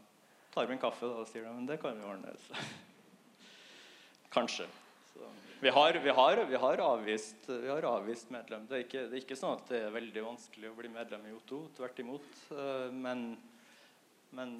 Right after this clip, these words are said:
det hender jo at vi ikke gjennomfører innvielser til folk som, eh, som vi enten opplever at er, har tatt kontakt på helt feil grunnlag, eller som,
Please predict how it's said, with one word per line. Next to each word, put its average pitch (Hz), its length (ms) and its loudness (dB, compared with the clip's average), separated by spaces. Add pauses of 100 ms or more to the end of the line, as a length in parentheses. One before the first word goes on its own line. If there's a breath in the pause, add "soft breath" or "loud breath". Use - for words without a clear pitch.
det 143 100 -4
hender 135 300 0
jo 117 140 -4
at 185 120 -10
vi 190 140 -2 (160)
ikke - 380 -8
gjennomfører 110 580 -8
innvielser 101 480 -16
til - 100 -18
folk 101 300 -12
som, 104 400 -18
eh, - 640 -16 (720)
som 123 160 -8
vi 107 80 -2
enten 107 320 -4
opplever 98 480 -10
at - 300 -18 (120)
er, 104 920 -4 (240)
har 120 100 -4
tatt 120 220 -4
kontakt 117 420 -4 (120)
på 117 100 -12
helt 107 240 -8
feil 110 260 -8
grunnlag, 120 760 -4
eller 110 240 -12
som, 104 240 -12